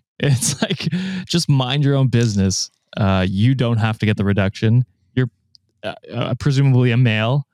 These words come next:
so, uh, you will never have to experience that reduction. Um,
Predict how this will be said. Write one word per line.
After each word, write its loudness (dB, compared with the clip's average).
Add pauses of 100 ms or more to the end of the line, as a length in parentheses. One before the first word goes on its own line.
(160)
so, 0
uh, 0
you 2
will 2
never 2
have -2
to 0
experience -2
that 0
reduction. 0 (500)
Um, -2